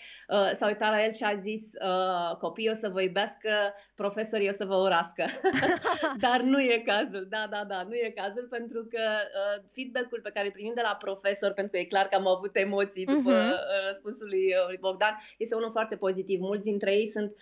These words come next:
Speaker 1: uh, foarte încântați că prin aceste clipuri pe YouTube își gă-, își găsesc un pretext foarte bun de a atrage spre, pe copii spre învățare și de a le arăta și o altă, uh, variantă de material, uh, educativ.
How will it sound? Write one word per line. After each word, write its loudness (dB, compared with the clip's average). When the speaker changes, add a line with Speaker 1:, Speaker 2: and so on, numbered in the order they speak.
Speaker 1:
uh, 2
foarte 2
încântați 0
că 2
prin 2
aceste 0
clipuri -4
pe -4
YouTube 0
își -4
gă-, -2
își -2
găsesc -2
un -6
pretext -2
foarte 0
bun 2
de 4
a 6
atrage 0
spre, -4
pe 2
copii -6
spre -6
învățare 0
și -6
de 0
a 4
le 2
arăta 0
și -6
o 0
altă, -2
uh, -2
variantă 0
de 0
material, 0
uh, -4
educativ. -4